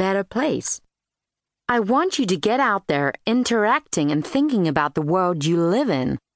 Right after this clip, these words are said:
he said. "Although this does sound a little overwhelming, remember, it just takes the first tiny step to climb a mountain.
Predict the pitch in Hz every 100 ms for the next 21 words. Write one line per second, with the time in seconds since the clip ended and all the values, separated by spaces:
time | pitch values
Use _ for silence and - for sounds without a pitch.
0 | - 147 - 135 127 - _ _ _ _
1 | _ _ - 269 233 233 185 240 330 -
2 | 320 381 403 - 320 311 208 196 214 285
3 | 269 - 175 170 156 147 208 294 202 127
4 | 139 147 _ _ _ - 208 240 359 349
5 | 123 - _ _ _ _ _ - 196 143
6 | 240 294 - 240 277 - 143 - - 226
7 | 254 302 - - - 202 240 254 - -
8 | 143 143 - _ _ _ _ - - -
9 | 180 208 196 170 160 131 117 117